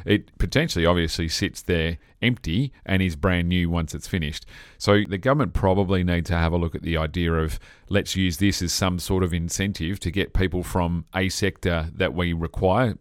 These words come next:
It might be healthcare workers, it might be mining type people. We will incentivise you to come and live here in W A, and that incentive is you can come and stay in our quarantine facility for X number of weeks, rent-free, come and get yourself established, find somewhere to live,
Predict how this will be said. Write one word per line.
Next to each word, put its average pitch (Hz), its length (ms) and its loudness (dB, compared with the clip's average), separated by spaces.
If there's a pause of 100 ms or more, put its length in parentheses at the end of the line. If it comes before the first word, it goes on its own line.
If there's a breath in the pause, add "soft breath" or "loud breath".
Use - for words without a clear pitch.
It 85 160 -6
might 90 220 0
be 90 100 -2
healthcare 95 460 0
workers, 95 360 0
it 85 80 -6
might 87 200 -4
be 82 80 -4
mining 92 440 0
type 92 300 -4
people. 95 400 0 (460 loud breath)
We 110 160 6
will 104 180 6
incentivise 95 720 2
you 92 100 2
to 85 80 0
come 87 200 -2
and 82 160 -2
live 104 140 0
here 143 300 0 (160 loud breath)
in 90 180 -2
W 82 340 0
A, 165 160 0 (280 loud breath)
and 92 180 0
that 104 140 4
incentive 92 480 2
is 85 200 0
you 92 100 -2
can 90 180 -4
come 90 180 -2
and 87 100 -2
stay 87 440 -2 (120)
in 87 160 -4
our 82 120 -2
quarantine 87 520 -2
facility 82 520 -4
for - 260 -4
X - 240 -2
number 92 220 -2
of 80 120 -4
weeks, 92 440 0 (120)
rent-free, 101 640 2 (140)
come 101 160 4
and 95 60 2
get 92 120 -2
yourself 92 300 0
established, 90 500 -4
find 92 300 -2
somewhere 90 240 -2
to 85 80 -2
live, 85 400 -2